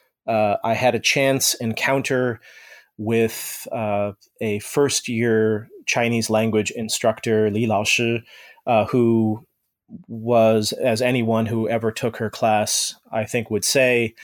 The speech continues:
uh, was just absolutely effective and charismatic and magnetic. And, you know, s-, basically under her guidance, one day became a week, one week became a semester. And I, I kind of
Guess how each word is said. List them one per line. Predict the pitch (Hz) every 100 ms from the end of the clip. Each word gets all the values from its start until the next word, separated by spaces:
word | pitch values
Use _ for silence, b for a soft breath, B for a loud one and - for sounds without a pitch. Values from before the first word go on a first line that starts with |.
| B B _
uh, | 117 110 90 - 50 50
was | - 73 113
just | - 113 - - _ _ _ _ -
absolutely | 120 - - 120 120 104 110 107 98 -
effective | - - 143 - 139 123
and | 117 113
charismatic | - 120 110 113 113 117 113 110
and | 101
magnetic. | 98 92 101 110 110 104 - -
And, | 113 107 104 101 98 92 b b b b b b _
you | 123
know, | 120
s-, | 107 - - 90 87 82 - - 208 123
basically | 139 135 131 123
under | 117 113
her | 107 120
guidance, | 104 120 120 113 110 - 113
one | 113 117 117 110
day | 104 107 110 107
became | 107 - 107 101
a | 98
week, | 147 - -
one | 123 110
week | 107 113
became | - 113 113 107
a | 107 92 -
semester. | - 110 131 - - 127 120
And | 110 104 95 - -
I, | 104 107 -
I | 110
kind | - 113 110
of | 98